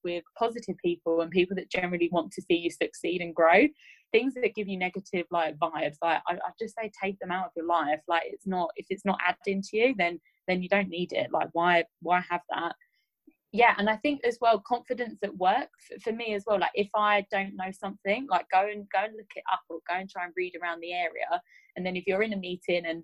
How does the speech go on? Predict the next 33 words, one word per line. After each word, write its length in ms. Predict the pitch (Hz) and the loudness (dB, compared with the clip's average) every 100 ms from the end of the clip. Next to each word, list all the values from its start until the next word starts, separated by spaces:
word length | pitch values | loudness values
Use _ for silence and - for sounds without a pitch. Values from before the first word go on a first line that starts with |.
| 180 | 2
that 160 | 180 - _ - | 2 -2 _ -4
topic 280 | 202 196 - | -2 0 -2
comes 300 | - 175 185 | -2 -2 4
up, 180 | 208 170 - | 6 6 2
you 100 | 185 | -6
just 240 | 190 - | -6 -2
feel 180 | 208 190 | 0 2
a 60 | 185 | 0
bit 140 | 170 | -6
more 120 | 180 170 | -6 0
confident 540 | 202 196 - 170 170 | 0 0 -6 -8 -6
that 120 | - | -10
you 100 | 185 | -4
know 340 | 175 175 170 160 - - - | 2 6 6 4 -2 -20 2
what, 200 | 175 170 _ | 2 2 _
you 100 | 190 | -2
know, 120 | 160 151 | -2 0
what 160 | 175 180 | 0 0
they're 100 | 165 | -2
talking 300 | 202 196 - | 2 2 2
about. 420 | 196 196 185 185 - | 2 6 6 4 2
So 100 | 180 | 0
I've 140 | 180 | 2
done 180 | 196 196 | 0 -2
that 100 | 190 | -6
a 180 | - _ | -10 _
few 160 | 190 180 - | -10 -8 -6
times. 440 | 185 180 180 185 _ - - - - | -2 -2 -2 -4 _ -20 -20 -14 -2
Um, 200 | 175 170 160 | 0 0 -4
spe-, 240 | - 190 | -6 -4
like, 120 | - - | -4 -4
for 60 | |
example, 640 | 185 185 170 180 170 170 | -8 -6 -8 -6 -6 -6